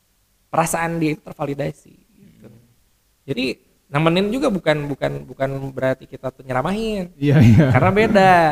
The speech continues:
Speaker 2: Beda ya,
Speaker 1: gitu
Speaker 2: Dok.
Speaker 1: kan, nyeramahin sama nemenin. Misalnya tuh, "Oh iya, kamu ngerasa gitu ya." Jadi
Speaker 2: Hmm.
Speaker 1: memvalidasi perasaannya itu memang nyata
Speaker 2: Hmm.
Speaker 1: adanya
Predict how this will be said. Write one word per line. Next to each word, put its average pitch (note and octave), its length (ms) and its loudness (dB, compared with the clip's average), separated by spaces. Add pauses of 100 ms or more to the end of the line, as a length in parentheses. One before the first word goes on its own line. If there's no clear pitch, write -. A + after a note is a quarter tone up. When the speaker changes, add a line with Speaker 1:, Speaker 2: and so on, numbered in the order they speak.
Speaker 2:
Beda A#2 180 -2
ya, A#2 120 2
Speaker 1:
gitu A#2+ 60 -2
Speaker 2:
Dok. A#2 100 0
Speaker 1:
kan, E3+ 240 4
nyeramahin C#3+ 580 -2
sama D#3+ 200 -6
nemenin. F3 560 -8 (540)
Misalnya A#2+ 280 -8
tuh, - 140 -14
"Oh E3 100 -4
iya, D#3+ 280 -2
kamu D#3 240 -10
ngerasa C#3 260 -10
gitu C3 300 -14
ya." B2 240 -8
Jadi F3+ 160 -10
Speaker 2:
Hmm. B3+ 100 -8
Speaker 1:
memvalidasi E3+ 720 -2
perasaannya C3+ 580 -16
itu F#3+ 120 -12
memang D#3 260 -6
nyata D3+ 320 -6
Speaker 2:
Hmm. C3 120 -4
Speaker 1:
adanya C3 440 -8